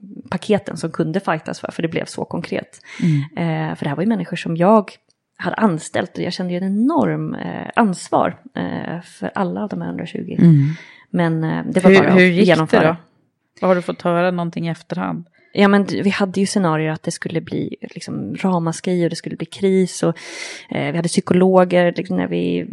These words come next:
Speaker 1: gick ut med det här, men det vart, ehm, man blev väldigt ledsen, men det vart otroligt fin gemenskap,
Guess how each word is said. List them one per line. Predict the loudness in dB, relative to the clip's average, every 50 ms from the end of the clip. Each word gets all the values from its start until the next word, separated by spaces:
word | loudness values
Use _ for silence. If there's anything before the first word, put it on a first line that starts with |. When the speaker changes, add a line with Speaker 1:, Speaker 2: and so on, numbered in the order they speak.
| -4 -2
Speaker 1:
gick | -2 -2 2 2
ut | 2 2 2 2
med | 2 2
det | 4
här, | 4 2 2 2
men | 2 2 2
det | 0 2
vart, | 2 2 0 0 -2 _ -8 -6 -6 -6 -4 -2
ehm, | 0 2 2 2 2 2 2 2 0 0 -2 -4 -6 -14 -20 -20 -20 _ _ -20 -18 -14 -14 -12 -10 -10 -10 -10 -10 -12 -14 -14 -14 -10 -4
man | 0 0 0 2
blev | 2 2 2
väldigt | 2 2 0 0 0
ledsen, | 0 -2 -2 -2 0 0 2 2 2
men | 4 4
det | 2
vart | 2 0 -4 -6
otroligt | -8 -8 _ -8 -8 -4 0 0 0 0 -2 -6 -8 -8
fin | -6 0 2 2 2 4 2 2 2 0 0
gemenskap, | 4 6 10 12 12 12 12 12 10 8 6 4 0 2 2 2